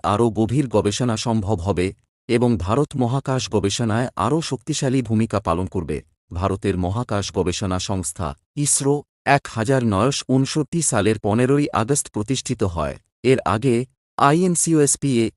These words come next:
ইন্ডিয়ান ন্যাশনাল কমিটি for স্পেস রিসার্চ নামে একটি সংস্থা ছিল, যা ইসরো দ্বারা প্রতিস্থাপিত হয়। দেশের মহাকাশ প্রযুক্তিকে আরও উন্নত করতে ইসরোর প্রধান লক্ষ্য হল মহাকাশ প্রযুক্তির উন্নয়ন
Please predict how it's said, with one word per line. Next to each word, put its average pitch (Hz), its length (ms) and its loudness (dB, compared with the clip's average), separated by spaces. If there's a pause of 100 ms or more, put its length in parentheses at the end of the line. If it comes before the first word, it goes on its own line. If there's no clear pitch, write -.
ইন্ডিয়ান 151 400 2
ন্যাশনাল 156 460 0
কমিটি 127 400 0
for 107 260 2
স্পেস 147 400 2
রিসার্চ 113 440 -2 (380)
নামে 110 360 2
একটি 135 220 -4
সংস্থা 110 420 -4
ছিল, 101 280 -4 (500)
যা 113 260 2 (160)
ইসরো 170 320 0
দ্বারা 104 260 4
প্রতিস্থাপিত 113 680 -2
হয়। 80 360 -2
দেশের 98 340 0
মহাকাশ 113 560 0
প্রযুক্তিকে 104 640 0
আরও 90 300 0
উন্নত 101 380 0
করতে 95 360 -4 (520)
ইসরোর 143 460 2
প্রধান 117 400 0
লক্ষ্য 113 320 0
হল 110 220 2 (180)
মহাকাশ 117 540 0
প্রযুক্তির 107 560 0
উন্নয়ন 90 460 2